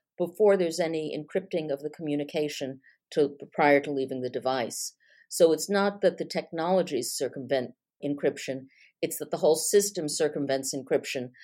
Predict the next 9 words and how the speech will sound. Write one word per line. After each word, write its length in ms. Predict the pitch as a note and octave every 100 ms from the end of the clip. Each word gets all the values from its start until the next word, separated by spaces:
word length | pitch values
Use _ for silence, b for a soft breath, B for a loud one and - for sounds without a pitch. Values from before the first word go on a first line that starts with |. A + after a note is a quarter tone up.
| B B -
by 140 | D3
working 400 | D3+ D#3 D#3+ D3
on 160 | C#3+ D3+
the 80 |
device 440 | D3 C3+ C#3 C3+ -
before 280 | C#3+ D3+ C#3
the 80 |
content 500 | C#3 D#3+ C3+ C3 B2+
is 340 | C3+ B2 -